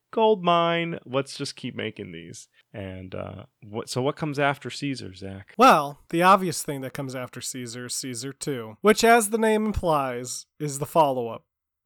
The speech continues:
Speaker 2: to Caesar. <laughs> So Caesar two came out for M S dos and Windows in nineteen ninety-five, and was soon ported over to Macintosh in nineteen ninety-six. The game plays similarly to the first game, with obviously some updates in terms of graphics and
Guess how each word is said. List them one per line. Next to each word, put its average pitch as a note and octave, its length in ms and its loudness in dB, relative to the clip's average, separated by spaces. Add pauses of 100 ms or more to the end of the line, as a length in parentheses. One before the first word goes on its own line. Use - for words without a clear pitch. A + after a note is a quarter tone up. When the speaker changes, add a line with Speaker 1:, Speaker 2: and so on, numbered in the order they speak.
Speaker 2:
to - 80 -4
Caesar. A#2 420 -4
<laughs> - 180 -2 (220)
So - 140 0
Caesar A3+ 360 2
two A3 260 -2
came F3+ 260 0
out E3 300 2
for C#3+ 420 -2
M D3 120 -6
S C3+ 200 -4
dos D3 380 -4
and C3 160 -4
Windows D3+ 420 -2
in B2+ 140 -4
nineteen C3 400 -8
ninety-five, B2+ 800 -6 (300)
and D#3 80 -2
was D3+ 140 0
soon C#4+ 240 -2
ported F#3 320 0
over C#3+ 200 0
to C3 120 -10
Macintosh B2+ 800 -4
in B2+ 80 -10
nineteen A#2+ 420 -10
ninety-six. A2 920 -6
The C#3 80 -8
game G3 240 2
plays G#3+ 260 0
similarly C3 720 -6
to B2+ 260 -10
the A2+ 80 -14
first - 380 -8
game, C3+ 340 -6
with C#3 200 -14 (100)
obviously C3 400 -10
some C3+ 180 -8
updates B2+ 480 -10
in D3 80 -8
terms B2+ 300 -10
of A#2 120 -12
graphics A#2 640 -10
and B2 160 -10